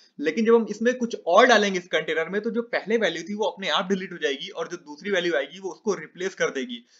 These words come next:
तो पहले मैंने प्रिंट a प्रिंट कराया, तो आया फ़ाइव, लेकिन उसके बाद प्रिंट a, अगर मैंने, अ, फिर a प्रिंट कराया, तो आया क्या, कोड, क्योंकि अभी मैंने क्या डाल दिया इसमें,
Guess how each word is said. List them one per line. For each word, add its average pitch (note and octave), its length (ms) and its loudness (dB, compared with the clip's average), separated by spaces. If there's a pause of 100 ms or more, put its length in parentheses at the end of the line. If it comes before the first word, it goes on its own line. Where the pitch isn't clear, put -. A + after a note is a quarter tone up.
(140)
तो E3 60 -10
पहले F3 220 4
मैंने G#3+ 180 2
प्रिंट G#3+ 360 2
a G#3+ 140 6
प्रिंट G3+ 220 2
कराया, F3 260 4
तो G3 180 -4
आया F3 140 6
फ़ाइव, F3 360 0
लेकिन D#3+ 180 -4
उसके G#3 160 -8
बाद G#3+ 120 -4
प्रिंट G#3 300 -2
a, G#3+ 180 2 (480)
अगर F3+ 160 2
मैंने, G#3+ 180 4
अ, F3 220 4
फिर G#3 340 2
a G#3+ 40 -4
प्रिंट G#3+ 180 0
कराया, G3 180 6
तो G3+ 100 0
आया F#3 160 8
क्या, G#3+ 160 4
कोड, F3+ 300 0
क्योंकि G3 200 2
अभी F#3+ 160 4
मैंने G3+ 180 2
क्या G3+ 140 4
डाल G3+ 200 2
दिया G#3 120 4
इसमें, G#3+ 240 -2